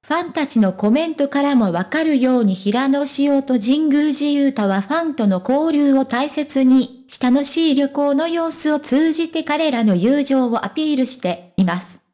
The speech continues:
平野紫耀と神宮寺勇太のシンガポール旅行の写真は、ファンとのつながりを強化する素晴らしい機会となりました。彼らの楽しい時間とコミカルな姿は、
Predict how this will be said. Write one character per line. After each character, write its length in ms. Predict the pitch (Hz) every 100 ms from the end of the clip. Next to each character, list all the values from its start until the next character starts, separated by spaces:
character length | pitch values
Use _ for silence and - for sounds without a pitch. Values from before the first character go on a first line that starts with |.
| _ _
平 380 | - - 208 262
野 120 | 269
紫 280 | 269 240 185
耀 180 | 180 220
と 280 | 220 208 208
神 200 | 202 320 339 302
宮 180 | 320 311
寺 120 | 320
勇 120 | 339
太 180 | 330 240
の 140 | 202
シ 180 | 196 269
ン 100 | 311
ガ 140 | 311 311
ポ 180 | 311 311
ー 60 |
ル 100 | 302
旅 160 | 302 302
行 300 | 302 233 220
の 100 | 202
写 220 | 196 240
真 340 | 233 226 226 208
は、 300 | 196 196 - _
フ 100 | 302
ァ 100 | 349
ン 100 | 330
と 120 | 214
の 160 | 190 180
つ 160 | -
な 160 | 208 254
が 120 | 240
り 220 | 226 233
を 280 | 196 - -
強 260 | - 339 339
化 120 | 349
す 160 | 339 208
る 120 | 196
素 140 | 214
晴 160 | 208 311
ら 120 | 330
し 280 | 330 320 302
い 40 |
機 160 | 294 -
会 280 | 311 311 277
と 140 | 240
な 100 | 202
り 140 | 196 208
ま 120 | 208
し 100 | -
た。 200 | 156 - _ _ _ -
彼 260 | 294 320
ら 100 | 269
の 160 | 220 185
楽 280 | 208 208 302
し 260 | - 349 320
い 40 |
時 140 | 202
間 280 | 208 240 233
と 240 | 214 208 208
コ 220 | - 254
ミ 180 | 320 320
カ 100 | 254
ル 120 | 226
な 160 | 190
姿 480 | 190 277 247 247 214
は、 320 | 180 - -